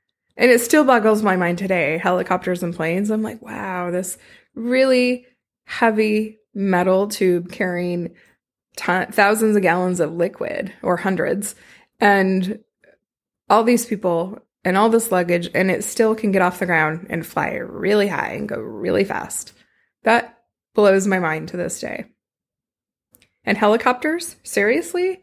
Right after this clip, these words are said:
<laughs> Just have, like, a propeller blade and that lifts you up in the sky and you can go forward and side and up and down?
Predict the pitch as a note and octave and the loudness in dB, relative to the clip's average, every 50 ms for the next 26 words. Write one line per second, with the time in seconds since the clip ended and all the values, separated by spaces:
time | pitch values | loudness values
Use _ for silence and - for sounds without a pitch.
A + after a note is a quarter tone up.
0 | - - - _ - - - C6+ C6+ C6+ C6+ - - - - - - - - D4 | -16 -20 -20 _ -20 -20 -16 -16 -14 -14 -16 -16 -18 -20 -20 -20 -10 -4 0 2
1 | F4+ F4+ D4 D4+ D4+ C#4+ D4+ C4 - A#3+ A3 A#3 F#3 F3+ A3 A#3+ C4+ C#4 C#4+ D4+ | 2 4 4 2 2 2 0 0 0 -2 0 2 2 4 4 4 2 2 0 -2
2 | D#4+ E4 F4 E4+ - B3+ A#3+ A#3 A#3 - - - A3 A3 - - D4+ C#4+ - G#3+ | 0 0 0 0 0 2 2 2 2 0 0 -2 -4 -4 -4 -4 -2 0 0 0
3 | C4+ - - B3 A3+ A3+ - - F#3+ G3+ C4+ D4+ B3+ C4 A#3 A3+ G#3+ G#3 G#3 - | -2 -2 -4 -4 -4 -4 -4 -2 -2 -2 -2 -2 -2 -2 0 0 0 0 -2 -2
4 | F#3+ F#3+ G#3 B3 B3 G#3+ F#3+ G3 - G3+ G3 A3 A3+ A#3 A3 F#3+ F3+ F3 - - | -2 0 0 0 -2 -4 -4 -6 -6 -4 -4 -4 -4 -6 -6 -6 -8 -8 -8 -10
5 | F#3+ - - F#3+ F#3 F#3 G#3 B3+ D4 | -10 -10 -8 -8 -6 -6 -6 -8 -10